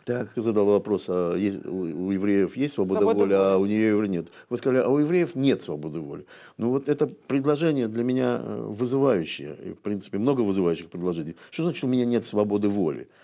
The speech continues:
Speaker 2: Можно ещё, а у евреев есть. Вот можно это как-то просто объяснить?
Speaker 1: А у евреев есть свобода воли, но свобода воли в чём?
Speaker 2: Вот.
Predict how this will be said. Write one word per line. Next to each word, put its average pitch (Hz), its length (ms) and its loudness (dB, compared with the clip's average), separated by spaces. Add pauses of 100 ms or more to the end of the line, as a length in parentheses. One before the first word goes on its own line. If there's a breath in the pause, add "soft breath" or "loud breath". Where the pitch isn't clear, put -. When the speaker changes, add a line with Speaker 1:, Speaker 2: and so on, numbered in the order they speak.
(140)
Speaker 2:
Можно 151 380 -2
ещё, 117 320 2 (160 loud breath)
а 110 80 2
у 120 80 4
евреев 131 480 2
есть. 107 320 -2
Вот - 100 -10
можно 185 280 -2
это 156 120 -6
как-то 135 240 -6
просто 135 500 2
объяснить? 87 200 2
Speaker 1:
А 139 60 6
у 143 60 8
евреев 160 460 4
есть 170 200 0
свобода 175 420 2
воли, 175 240 2
но 165 340 2
свобода 175 460 2
воли 170 240 2
в - 60 -12
чём? 117 260 -2 (420)
Speaker 2:
Вот. 92 340 -6